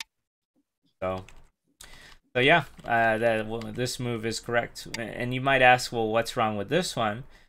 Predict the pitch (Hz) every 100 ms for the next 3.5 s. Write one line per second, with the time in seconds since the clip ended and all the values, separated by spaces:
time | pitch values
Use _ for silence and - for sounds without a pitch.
0 | _ - 113 110 107 104 104 107 - 127
1 | 123 127 131 123 127 120 123 135 131 120
2 | 113 110 107 110 - - - - 107 101
3 | 101 98 95 110